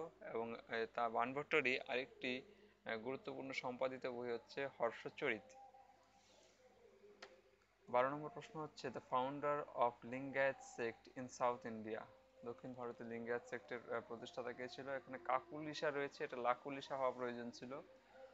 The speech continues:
বি নম্বরে রয়েছে বাসবরাজ, সি নম্বরে রয়েছে রামানুজ, ডি নম্বরে রয়েছে কপিল।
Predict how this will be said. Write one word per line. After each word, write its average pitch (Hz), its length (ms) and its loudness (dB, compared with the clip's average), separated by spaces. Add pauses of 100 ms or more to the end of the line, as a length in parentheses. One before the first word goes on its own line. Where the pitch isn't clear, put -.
(600)
বি 123 200 2
নম্বরে 135 360 4
রয়েছে 127 320 2
বাসবরাজ, 127 580 2
সি - 180 -10
নম্বরে 127 300 0
রয়েছে 127 260 -2
রামানুজ, 127 560 -4
ডি 120 140 -10
নম্বরে 123 240 -4
রয়েছে 123 300 -6
কপিল। 110 400 -6